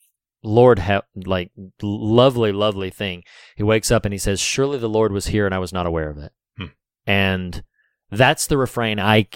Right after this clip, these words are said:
Speaker 1: you know, in your vernacular, maybe it's "The Lord comes to you disguised as your life." In so many ways, I get frustrated and tied up and then, uh, will wake up in the morning and say, "Wow, the Lord was here and I was unaware of it."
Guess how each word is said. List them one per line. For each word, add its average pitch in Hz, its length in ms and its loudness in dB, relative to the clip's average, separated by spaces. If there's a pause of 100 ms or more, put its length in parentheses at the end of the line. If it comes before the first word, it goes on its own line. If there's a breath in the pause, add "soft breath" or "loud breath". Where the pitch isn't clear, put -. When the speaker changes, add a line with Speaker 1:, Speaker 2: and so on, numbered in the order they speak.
Speaker 1:
you 104 140 0
know, 92 260 2 (800 loud breath)
in 120 180 -4
your 131 200 6
vernacular, 117 560 4
maybe 107 260 8
it's 104 200 4
"The 107 100 4
Lord 101 220 6
comes 107 240 4
to 104 100 0
you 101 80 0
disguised 101 480 2
as 95 100 0
your 92 120 -4
life." 92 440 -4 (140)
In 110 160 -6
so 123 240 0
many 110 160 -2
ways, 104 640 2
I 104 140 2
get 95 180 -4
frustrated 107 600 2
and 95 140 -6
tied 101 300 2
up 98 340 0
and 95 220 -6
then, 92 400 -4 (140)
uh, 92 320 0
will 98 440 -2 (120)
wake 107 600 0
up 107 200 4
in 98 80 -2
the 95 80 -6
morning 95 400 -4
and 90 120 -10
say, 92 360 -2
"Wow, 110 380 0
the 98 60 -4
Lord 101 220 0
was 92 140 -4
here 110 180 2
and 95 80 -2
I 95 80 -2
was 92 140 -4
unaware 90 340 -4
of 80 80 -6
it." 78 160 -14